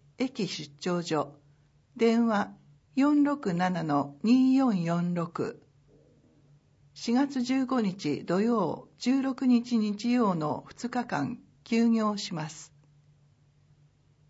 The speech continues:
ちょい足しプログラム、参加団体募集。問い合わせ、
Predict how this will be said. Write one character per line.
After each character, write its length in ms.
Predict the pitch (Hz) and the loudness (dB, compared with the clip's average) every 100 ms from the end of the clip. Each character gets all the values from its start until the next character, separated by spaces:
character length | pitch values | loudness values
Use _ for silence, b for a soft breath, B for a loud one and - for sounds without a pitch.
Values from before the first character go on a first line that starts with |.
| _ _ _ _ _ _ _ | _ _ _ _ _ _ _
ち 120 | - 247 | -2 0
ょ 80 | |
い 60 | 285 285 | 0 -4
足 180 | 262 - | -6 -6
し 60 | - | -4
プ 120 | 233 | -2
ロ 140 | 240 | 0
グ 100 | 233 | 0
ラ 140 | 208 156 | 0 -2
ム、 260 | 143 - - _ _ - | -4 -6 -14 _ _ -6
参 300 | 240 240 247 | 0 2 2
加 140 | 240 | 0
団 240 | 233 220 196 | 0 0 -2
体 260 | 156 - | -4 -4
募 140 | - 139 | -6 -6
集。 560 | - 165 147 131 - - _ _ _ _ _ _ _ _ _ - | -4 -2 -2 -4 -8 -18 _ _ _ _ _ _ _ _ _ -2
問 200 | 254 254 | 2 4
い 80 | |
合 100 | 247 | 4
わ 80 | 240 | 0
せ、 360 | 240 214 196 | 0 -2 -2